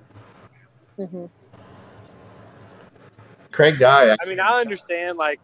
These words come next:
Speaker 3: you know, how they do, like, a youth division or whatever. We used to do a youth division in our, our kayak trail. I, I get that part because you're taking younger, less experienced anglers and putting them together, but you don't do, like,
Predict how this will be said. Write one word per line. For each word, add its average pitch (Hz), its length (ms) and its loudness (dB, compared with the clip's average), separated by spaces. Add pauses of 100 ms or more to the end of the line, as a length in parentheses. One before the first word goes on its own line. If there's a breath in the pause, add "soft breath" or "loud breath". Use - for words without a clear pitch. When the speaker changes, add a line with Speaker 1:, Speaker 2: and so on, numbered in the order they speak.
(100)
Speaker 3:
you 151 80 -16
know, 147 160 -8
how 156 100 -6
they 143 200 -10
do, 156 120 -10
like, 147 180 -4
a - 220 -20
youth 151 160 -14
division 160 460 -12
or 151 140 -8
whatever. 160 560 -4
We 147 80 -18
used 170 180 -14
to - 100 -20
do 147 140 -10
a - 40 -8
youth 143 260 -16
division 143 440 -14
in 131 80 -14
our, 139 260 -6 (460)
our 156 80 -2
kayak 135 400 -6
trail. 143 440 -4 (100)
I, 151 220 -12
I 151 40 -8
get 208 280 -4
that 170 260 -4
part 131 300 -6
because 143 260 -16
you're 139 120 -14
taking 165 360 -8 (380)
younger, 156 720 -6 (140)
less 156 260 -2
experienced 165 680 -10 (120)
anglers 143 540 -10 (300)
and 143 120 -14
putting 180 200 -8
them 151 160 -12
together, 156 420 -6
but 143 220 -8
you 160 100 -16
don't 190 300 -6
do, 175 180 -6
like, 151 220 -4